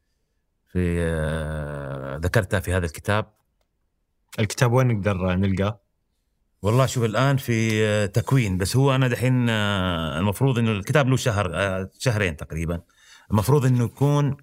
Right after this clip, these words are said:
Speaker 1: آه، في ج-، جرير وفي، آه، فيرجن.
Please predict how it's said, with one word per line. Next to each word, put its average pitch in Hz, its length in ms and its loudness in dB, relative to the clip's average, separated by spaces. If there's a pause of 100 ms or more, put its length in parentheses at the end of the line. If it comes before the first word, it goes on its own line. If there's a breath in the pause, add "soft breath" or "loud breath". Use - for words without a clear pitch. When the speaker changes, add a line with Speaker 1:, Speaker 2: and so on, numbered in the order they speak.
Speaker 1:
آه، 95 280 0
في 98 420 0
ج-، 78 340 -6
جرير 135 600 2
وفي، 107 600 0
آه، 92 300 2
فيرجن. 82 460 0